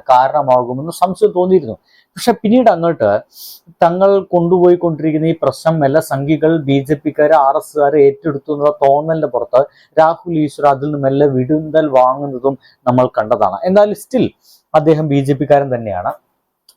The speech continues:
ബി ജെ പിക്ക് വേണ്ടി പ്രവർത്തിക്കുന്ന മനുഷ്യനാണ്, ആർ എസിന് വേണ്ടി പ്രവർത്തിക്കുന്ന മനുഷ്യനെന്നൊക്കെ എനിക്ക് തോന്നലുണ്ട്. പക്ഷേ ഇപ്പോഴിതാ വീണ്ടും ഒരു ശബരിമലക്കാരൻ നമ്മുടെ മുമ്പിലേക്ക് എത്തുന്ന സമയത്ത്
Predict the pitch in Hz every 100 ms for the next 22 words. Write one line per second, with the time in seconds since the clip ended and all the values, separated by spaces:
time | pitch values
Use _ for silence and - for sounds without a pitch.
0 | 139 139 139 139 135 139 131 131 127 120
1 | 127 135 120 117 - 110 92 107 139 _
2 | - 143 143 147 - 139 139 131 127 127
3 | 139 135 120 117 135 127 127 123 123 123
4 | - 110 117 151 127 104 - - 135 120
5 | _ _ - 214 269 202 135 131 131 _
6 | - 135 151 175 170 160 - 143 147 151
7 | 143 139 143 147 143 139 147 127 135 135
8 | 117 139 135 117 110 110 127